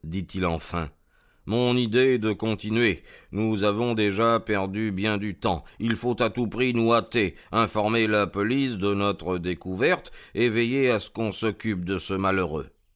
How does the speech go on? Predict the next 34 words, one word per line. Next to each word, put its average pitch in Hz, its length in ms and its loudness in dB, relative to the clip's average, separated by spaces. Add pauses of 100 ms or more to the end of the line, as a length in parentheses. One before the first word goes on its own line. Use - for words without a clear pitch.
(460)
Je 104 260 2
puis 110 380 -2
m'en 98 160 2
retourner 101 600 0
avec 92 260 -2
un 110 100 0
mot. « 117 360 -2 (360)
Non, 135 560 0
non, 123 360 -2
j'ai 113 260 0
besoin 107 480 0
de 101 100 -2
votre 101 340 -2
concours. 104 760 -2 (280)
Attendez 113 600 0
un 104 160 0
peu. 98 280 -2 (320)
Voilà 139 380 4
un 117 60 2
bonhomme 127 480 2
qui 104 160 -8
travaille 113 420 2
dans 104 140 -2
la 107 140 2
lande. 92 440 -2 (240)
Amenez-le 110 640 2
ici 120 600 -2
et 107 140 0
il 104 120 -2
mettra 101 460 0
la 98 160 0
police 95 400 -4
au 92 100 -4
courant. » 76 420 -8